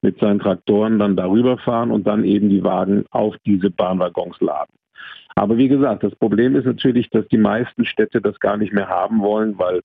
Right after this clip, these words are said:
Zirkusse, Schausteller et cetera, die reisen eigentlich überhaupt nicht mehr mit der Bahn.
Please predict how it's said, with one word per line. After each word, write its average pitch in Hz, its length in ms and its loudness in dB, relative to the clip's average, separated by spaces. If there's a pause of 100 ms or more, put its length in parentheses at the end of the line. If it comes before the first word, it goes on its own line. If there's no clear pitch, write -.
(380)
Zirkusse, 107 800 0
Schausteller 104 600 -2
et 92 100 -6
cetera, 101 380 0
die 98 180 0
reisen 101 400 -2
eigentlich 98 360 0 (360)
überhaupt 107 460 0
nicht 117 140 2
mehr 117 100 2
mit 117 180 2
der 120 100 0
Bahn. 113 380 -2